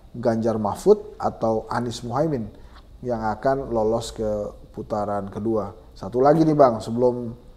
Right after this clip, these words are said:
apa, pertanyaan selanjutnya, makanya kemudian ada juga gerakan empat jari.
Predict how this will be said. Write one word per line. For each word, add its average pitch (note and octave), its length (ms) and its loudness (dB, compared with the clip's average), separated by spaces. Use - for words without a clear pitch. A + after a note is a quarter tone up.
apa, C#3+ 320 0
pertanyaan A#2+ 480 2
selanjutnya, B2 640 0
makanya B2+ 460 6
kemudian D#3+ 580 6
ada D3+ 240 6
juga F3+ 320 8
gerakan D3 400 6
empat C#3 240 2
jari. C#3+ 320 2